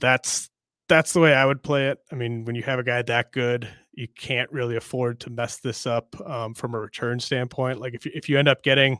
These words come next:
um, you know, like, Anthony Volpe and Marco Luciano or something like that,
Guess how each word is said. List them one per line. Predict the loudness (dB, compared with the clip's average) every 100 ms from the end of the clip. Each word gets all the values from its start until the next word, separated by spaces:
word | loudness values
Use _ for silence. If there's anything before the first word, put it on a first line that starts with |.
| _ -20 -20 -20 -20 -20 _ _ _ -8
um, | -2 0 0 -2 -6 -14 -16 -18 -18 -20 -20 -12
you | -6 -4
know, | -4 -8 _ _ _
like, | -14 -12 -2
Anthony | 2 2 4 2
Volpe | 4 2 4 2 2 2
and | -2 -4
Marco | 0 0 2
Luciano | 0 0 -2 0 0 0
or | 0
something | -2 -4 -4
like | -4 -4
that, | -4 -4 -6